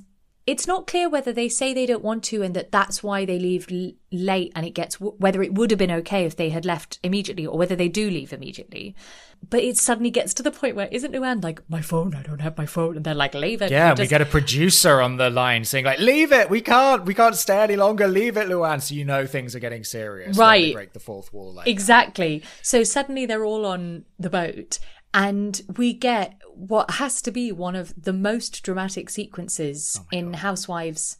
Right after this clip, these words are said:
Speaker 1: history. And for the first, for the first three quarters of that sequence, I would say, it looks like it's all a trick of the editing making it look way more dramatic than
Speaker 2: Right.
Speaker 1: it is.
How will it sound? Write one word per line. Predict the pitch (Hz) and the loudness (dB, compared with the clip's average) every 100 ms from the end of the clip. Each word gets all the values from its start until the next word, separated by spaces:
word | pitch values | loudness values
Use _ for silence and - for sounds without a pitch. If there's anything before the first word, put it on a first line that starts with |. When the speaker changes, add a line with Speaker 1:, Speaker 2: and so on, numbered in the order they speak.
| _ | _
Speaker 1:
history. | - 349 - - - 214 202 - - - - - | 0 0 2 -4 -8 -6 -8 -8 -16 -18 -6 0
And | 240 247 240 240 - - | 2 2 0 -4 -10 -6
for | - | -2
the | 320 | 0
first, | 311 339 370 349 - - | 0 0 0 -4 -8 -8
for | 269 | -4
the | 277 | -4
first | - 302 302 - - | -4 -2 -2 -4 -10
three | 277 277 262 | -8 -6 -6
quarters | - 262 247 165 156 | -6 -6 -4 -6 -8
of | 156 | -6
that | 170 | -6
sequence, | - 202 190 160 - | -4 -6 -8 -10 -8
I | 156 | -8
would | 160 | -6
say, | - 160 139 - 170 - _ _ _ | -4 -4 -4 -8 -12 -18 _ _ _
it | 220 214 | -2 0
looks | 208 196 - | -2 -2 -4
like | 220 208 | -4 -4
it's | 214 - - | -6 -6 -6
all | 202 208 202 196 | 0 0 0 -2
a | 190 | -2
trick | 185 - 185 180 | -4 -4 -2 0
of | 165 156 - - - - _ - | -2 -2 -10 -20 -20 -20 _ -2
the | 196 | -2
editing | - 190 190 196 | 0 0 0 -2
making | 180 170 165 | 0 -2 -2
it | 180 | -6
look | - 165 | -6 -6
way | 170 165 | -2 0
more | 165 170 | 0 -4
dramatic | 165 151 - 104 | -4 -4 -6 -8
than | 151 | -6
Speaker 2:
Right. | 151 | -6
Speaker 1:
it | 147 139 | -4 -4
is. | 135 - | -6 -8